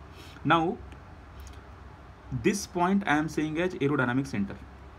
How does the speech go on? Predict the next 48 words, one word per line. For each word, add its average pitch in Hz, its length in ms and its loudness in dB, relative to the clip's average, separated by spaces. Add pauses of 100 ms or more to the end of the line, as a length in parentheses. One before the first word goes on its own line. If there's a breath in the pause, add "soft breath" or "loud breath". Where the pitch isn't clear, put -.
(340 loud breath)
and 139 300 4
this 202 220 2
point 190 300 2
is 165 100 0
my, 165 220 0
my 160 320 2
any 165 320 4
unknown 135 340 6
point, 92 340 -6 (760)
any 139 140 6
unknown 127 160 6
point. 95 220 -4 (520 loud breath)
This 175 160 8
unknown 196 320 4
point 196 280 4 (120)
can 196 160 8
be 196 60 8
anywhere, 170 360 6
here, 143 260 6
here, 139 240 4
here, 135 240 4
here, 139 240 2
here, 135 200 4
here, 131 220 4
anywhere. 151 340 6
It 117 120 -2
can 143 120 2
be 143 100 4
anywhere. 123 280 4 (1080)
So 180 180 4
I 147 100 10
have 156 160 2
to 175 80 6
give 170 140 10
any 185 100 4
location. 214 480 4 (360)
So - 140 2
in 170 80 4
the 170 80 4
beginning, 156 280 2
I 165 40 4
am 143 100 2
choosing 131 240 0
this 117 140 0
location 98 380 -2 (240)
for 143 160 4
unknown 117 240 4
point. 95 320 -4